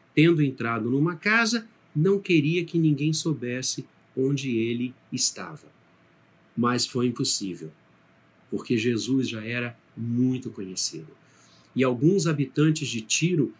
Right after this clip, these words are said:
já tinham estado presentes em outros momentos, em outras circunstâncias, os evangelhos nos contam, e certamente haviam levado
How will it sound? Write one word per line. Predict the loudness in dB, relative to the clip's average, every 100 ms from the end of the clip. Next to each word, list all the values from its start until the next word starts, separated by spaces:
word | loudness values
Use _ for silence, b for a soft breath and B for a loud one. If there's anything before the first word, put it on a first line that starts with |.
| b
já | -8 -6 -4
tinham | 0 2 2 0
estado | 0 -2 0 2 2 -2 -8 _ _ _ 0
presentes | 2 2 0 2 2 2 -4
em | -2 0
outros | 2 2 0 -4
momentos, | -4 -4 0 0 -2 -4
em | -2 0
outras | 0 0 -2 -4
circunstâncias, | -4 -6 -6 -6 -2 -2 -2 -4
os | -6 -6
evangelhos | -6 -8 -8 -6 -4 -4
nos | -6 -8
contam, | -6 -6 -4 -6 -10 b b b b -2
e |
certamente | 2 2 0 2 2 2 2
haviam | 0 2 4
levado | 4 0 -2 0 0 0